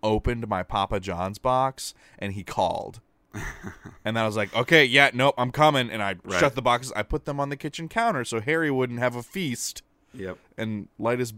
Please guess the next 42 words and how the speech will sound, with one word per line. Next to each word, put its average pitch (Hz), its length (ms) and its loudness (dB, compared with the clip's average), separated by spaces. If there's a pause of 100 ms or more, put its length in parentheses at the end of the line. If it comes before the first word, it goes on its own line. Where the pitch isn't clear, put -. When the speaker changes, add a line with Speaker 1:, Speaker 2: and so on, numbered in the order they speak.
(380)
Speaker 1:
ass 131 320 2
on 98 140 -2
fire 95 400 0
again. 95 360 -4 (880)
And 104 240 -4
then, 98 220 -4
uh, 90 360 -2 (720)
I, 92 180 -4
you 92 160 -6
know, 92 80 -4
I 87 200 -6
hit 104 200 -8
the 95 100 -4
road. 87 320 -4
So 90 320 -4 (260)
it's 107 160 -6
like 104 100 -4
I 104 120 0
didn't, 110 280 -6
<laughs> 190 400 0
I 160 120 6
didn't 156 240 -4
get 131 180 -2
to 131 180 -8
eat, 113 240 -6 (240)
and 113 120 0
I 123 80 4
didn't 147 180 -2
get 131 140 0
home 123 240 -2
until 107 400 -2
one 98 260 -2
in 101 80 -6
the 98 60 -6
morning. 90 640 -6 (240)
So 107 100 -2
I - 40 2
Speaker 2:
Wow. 120 40 2
Speaker 1:
left 131 180 2
at, 135 120 0
like, 101 440 -4 (380)
s-, - 680 -6